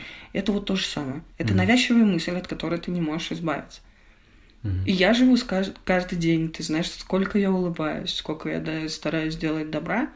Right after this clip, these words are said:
Speaker 2: Мгм.
Speaker 1: а, я все равно параллельно слышу эту мысль.
Speaker 2: Пиздец.
Speaker 1: Ну да, не очень приятно. И у меня было одно время, я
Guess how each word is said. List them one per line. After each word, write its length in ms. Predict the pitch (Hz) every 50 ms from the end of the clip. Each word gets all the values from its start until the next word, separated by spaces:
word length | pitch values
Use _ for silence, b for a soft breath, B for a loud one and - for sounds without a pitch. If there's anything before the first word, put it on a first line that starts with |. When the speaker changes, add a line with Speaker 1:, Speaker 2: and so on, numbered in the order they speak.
| B B B B
Speaker 2:
Мгм. 260 | 120 104 101 104 110 117 B B B
Speaker 1:
а, 380 | - 165 170 170 170 165 160 160
я 220 | 156 156 165 165
все 220 | 165 - - - 170
равно 320 | 165 165 165 170 190 220
параллельно 480 | 226 - 170 151 151 160 165 165 165 156
слышу 340 | - - 147 147 - - 151
эту 160 | - - 165
мысль. 240 | 151 - - - 180 - - - - - - - - - - - - - - - _ _ -
Speaker 2:
Пиздец. 540 | - 101 95 95 - 98 98 - - - - - - _ _ _ - _ _ _ - - - - - - - - _ _
Speaker 1:
Ну 360 | - 196 190 196 190 196 190 175
да, 320 | 165 160 151 135 131 127 - B B B B B - - - - - - - -
не 340 | - 175 175 170 170 165
очень 580 | 160 156 151 156 - - - - 151 147 151 147
приятно. 600 | - - - 151 143 139 135 - - - - - - B B B B B B B B B B B B B B B
И 360 | - 202 196 190 190 190 190 180
у 40 | 175
меня 260 | 185 190 190 196 196
было 300 | 190 180 208 202 180 170
одно 240 | 160 160 165 165 160
время, 680 | 156 156 151 160 175 185 190 180 170 160 156 156 151 151 147
я 640 | 156 156 156 165 160 156 151 151 151 143 143 -